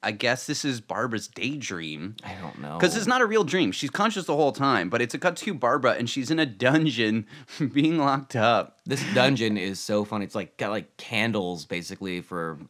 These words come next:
Speaker 2: not
Speaker 1: Well
Speaker 2: candles. It's got, like, it's the most dim, like, there's, like, vines and shit everywhere.
Speaker 1: <laughs> It's like a fucking
Speaker 2: And they're like, "This is
Speaker 1: castle,
Speaker 2: federal prison," or
Speaker 1: castle
Speaker 2: something like that.
Speaker 1: dungeon.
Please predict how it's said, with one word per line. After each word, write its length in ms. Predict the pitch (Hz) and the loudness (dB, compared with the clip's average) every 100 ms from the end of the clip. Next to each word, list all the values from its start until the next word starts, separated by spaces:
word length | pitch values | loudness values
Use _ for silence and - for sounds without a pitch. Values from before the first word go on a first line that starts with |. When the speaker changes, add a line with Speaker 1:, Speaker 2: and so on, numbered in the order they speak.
| _ | _
Speaker 2:
not 140 | 135 123 | -2 0
Speaker 1:
Well 80 | 165 | 0
Speaker 2:
candles. 300 | 113 98 90 | -2 -4 -6
It's 120 | 98 | -8
got, 120 | 113 | -6
like, 160 | 110 - | -6 -4
it's 180 | 104 - | -8 -4
the 60 | |
most 300 | 113 113 90 | -2 -2 -6
dim, 360 | 107 101 101 107 | -4 -2 -2 -2
like, 220 | 90 85 | -4 -8
there's, 140 | 104 92 | -8 -8
like, 160 | 85 | -8
vines 580 | 82 76 87 101 107 87 | -6 -2 0 0 -2 -2
and 100 | 95 | -6
shit 220 | - 101 | 0 2
everywhere. 640 | 98 107 98 98 92 95 92 | 2 -2 -2 -2 -2 -4 -4
Speaker 1:
<laughs> 40 | |
It's 180 | 165 165 | -4 0
like 160 | 190 180 | 2 2
a 80 | |
fucking 220 | 170 185 175 | 0 2 6
Speaker 2:
And 100 | 147 | 8
they're 100 | 143 | 8
like, 220 | 139 123 - | 6 4 0
"This 140 | 160 165 | 0 4
is 60 | |
Speaker 1:
castle, 280 | 165 160 151 | 4 4 2
Speaker 2:
federal 400 | 175 156 131 113 | 2 2 2 0
prison," 440 | - 185 165 127 | 0 0 0 4
or 40 | 139 | 4
Speaker 1:
castle 300 | 135 143 127 | 6 4 0
Speaker 2:
something 140 | 110 | 0
like 60 | 104 | 2
that. 100 | 120 | 4
Speaker 1:
dungeon. 500 | 117 107 87 62 73 | 4 2 -4 -6 -10